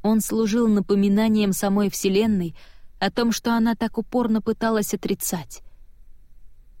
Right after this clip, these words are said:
Она сделана не из такой чисто мужской сути, как Джу Чонба. Она другая. У неё другая судьба. Джу задрожала.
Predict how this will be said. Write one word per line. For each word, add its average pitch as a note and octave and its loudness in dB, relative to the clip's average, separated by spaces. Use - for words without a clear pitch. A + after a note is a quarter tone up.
Она G3+ 4
сделана G3 2
не G#3 4
из - -2
такой G#3 0
чисто - -4
мужской F3 -2
сути, G3 -4
как G3 -2
Джу E3 -2
Чонба. D#3+ -4
Она A3 2
другая. E3 -2
У F3+ 2
неё F3 -2
другая E3+ -2
судьба. D3+ -6
Джу E3 -2
задрожала. D#3+ -4